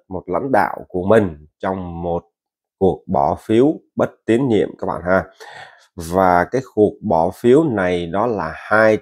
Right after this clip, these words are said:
trăm mười sáu, à, trên hai trăm mười, có nghĩa là, à, nói chung là có khoảng,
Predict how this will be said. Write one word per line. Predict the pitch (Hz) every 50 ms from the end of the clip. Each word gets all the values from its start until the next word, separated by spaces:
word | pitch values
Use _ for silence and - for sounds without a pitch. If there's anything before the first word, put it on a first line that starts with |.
| -
trăm | - 104 104 101 98 95 90 87
mười | 90 90 85 82 78 73
sáu, | - - - - 101 107 127 160 185 190 104 87 - _
à, | 80 80 76 71 80 78 76 _
trên | - 95 98 92 90 -
hai | _ - 95 92
trăm | - 92 87 87
mười, | 82 73 73 69 - - _ _
có | 90
nghĩa | 95 101 104
là, | 95 78 78 82 90 90 - _ _ _ _ _ - - _ _ _ _ _ _
à, | 78 80
nói | 85 101 98
chung | 110 95 87
là | 82 78
có | 76 - 82 90 101 -
khoảng, | _ 69 64 67 80 87 85